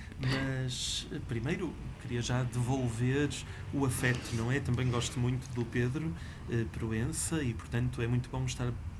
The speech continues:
aqui novamente a conversar, agora nesta outra circunstância, não é? Do podcast. E depois, eu acho que os livros servem exatamente para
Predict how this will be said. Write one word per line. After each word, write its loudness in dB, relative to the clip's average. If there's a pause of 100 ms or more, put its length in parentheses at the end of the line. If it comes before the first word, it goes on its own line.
(200)
aqui 0
novamente 2
a 0
conversar, -2 (720)
agora 2
nesta 0
outra 0
circunstância, -4
não -2
é? -2
Do -2
podcast. -6 (600)
E 2
depois, 0
eu 0
acho -4
que -6
os -2
livros -2
servem -2 (120)
exatamente 0
para -2